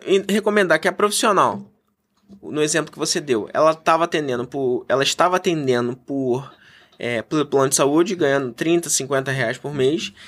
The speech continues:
ela passou a fazer uma consulta de duzentos, trezentos reais, e ela recebeu um feedback do cliente, que não vai mais no de cinquenta, mesmo ela tendo o direito pelo plano, porque ela vai lá no outro, porque lá ela vai,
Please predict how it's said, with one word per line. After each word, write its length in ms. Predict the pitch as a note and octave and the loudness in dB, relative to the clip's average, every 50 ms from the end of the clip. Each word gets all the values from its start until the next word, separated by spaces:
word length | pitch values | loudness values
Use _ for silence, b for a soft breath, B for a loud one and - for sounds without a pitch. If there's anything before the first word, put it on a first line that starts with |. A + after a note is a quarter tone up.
| B B | B B
ela 180 | B D3 D#3+ F3 | B 2 4 4
passou 320 | E3+ F3+ F3+ - - F#3 | 4 2 2 2 2 0
a 40 | F3 | 0
fazer 420 | F3 - F#3 E3+ E3+ E3+ D#3 D3+ D3 | 2 2 2 2 2 0 0 0 -2
uma 200 | C#3+ C#3+ D3 D3 | -2 -2 -4 -4
consulta 520 | - D#3 D3 D#3 D3+ - - C3 - A#2+ | -4 -6 -6 -6 -6 -8 -12 -12 -12 -12
de 220 | B2 C3 B2+ B2+ B2+ B2 A2+ - _ _ _ _ _ - | -14 -14 -14 -16 -16 -20 -20 -20 _ _ _ _ _ -16
duzentos, 460 | C#3+ C#3+ C#3+ - C#3+ E3 F#3+ G3 - | -12 -10 -4 0 2 2 2 2 0
trezentos 420 | F#3 D#3+ D3+ C#3+ D3 C#3 C3+ - | 0 -2 0 0 0 -2 -2 -2
reais, 460 | E3 C#3+ C3 C3 D3 E3+ G3+ - - b b b b b b b b | -4 -4 -4 -4 -4 -4 -6 -6 -10 b b b b b b b b
e 240 | - D#3+ F#3 G#3+ A3+ | -8 -4 -2 2 2
ela 220 | G#3+ G3+ G3 G3 G#3 | 4 4 4 4 4
recebeu 440 | G#3 G#3+ - G#3+ G#3 E3+ F#3+ G#3 | 2 0 0 0 2 2 2 2
um 60 | A3 A3 | 2 0
feedback 480 | - G3+ F#3+ E3+ F#3+ G3 G#3 G3+ - | -4 -6 -4 0 0 0 0 0 -6
do 240 | F#3 F3+ F3+ G3 G#3+ | -8 -2 0 0 0
cliente, 600 | G#3 - C4+ G3 F3+ F3 G3 D4 - - - - _ _ _ _ _ _ _ _ | 0 0 -2 0 0 0 -2 -4 -6 -10 -14 -14 _ _ _ _ _ _ _ _
que 140 | - - E3 | -8 -6 -4
não 320 | D#3+ E3+ F#3 A3 C#4+ D#4+ | 0 2 2 2 2 0
vai 220 | C#4+ A#3+ G3+ G3 F#3+ | 2 2 2 2 4
mais 500 | F3+ D#3+ D3 C#3+ C3+ B2 B2 C#3+ D#3 D3 | 4 2 2 2 2 0 -2 -4 -8 -8
no 260 | C3 D3+ E3+ E3+ E3+ | -2 0 2 2 2
de 120 | D#3 - | 2 0
cinquenta, 680 | - - E3+ D#3+ D#3 - F3 G#3 B3 A3+ - - A#2+ C3+ _ _ - | 0 0 0 -2 -2 0 0 0 0 -2 -4 -8 -14 -14 _ _ -10
mesmo 380 | - D3 E3+ G#3 A#3+ B3 G#3+ | -4 -2 0 0 0 0 0
ela 180 | G#3 G3 F#3+ F3+ | 2 2 2 0
tendo 480 | F#3 - F#3 F3+ F3+ F3 E3+ - C#3+ | 0 -2 -2 -2 0 -2 -4 -6 -8
o 60 | D3+ D#3+ | -8 -4
direito 420 | D#3 F3 E3+ D3+ E3 E3+ E3 - | 0 2 2 4 2 0 0 0
pelo 220 | - D#3+ D3 C#3+ | -2 -2 -2 -2
plano, 480 | C#3+ - E3 F3+ A3 A#3 G3+ C#3+ A2 - B B B B B B B B B - | -2 -2 0 2 2 2 0 -2 -6 -10 B B B B B B B B B -16
porque 180 | D#3+ - - | -10 -4 0
ela 160 | F3 F3 F#3 | 2 2 2
vai 180 | F3+ F#3 F3+ F3+ | 4 4 4 4
lá 200 | F#3 F#3 F3+ F#3+ | 4 4 4 4
no 120 | G3+ G3+ F#3 | 4 4 4
outro, 260 | F3+ F#3 G#3 G#3+ - | 4 4 2 2 0
porque 240 | - A3 G#3 - - | -6 -8 -8 -4 -2
lá 160 | G3+ G3 F#3 | 0 2 2
ela 160 | F#3+ G3+ A3 G#3+ | 2 2 2 0
vai, 180 | G#3 A#3 A3+ | -2 -4 -6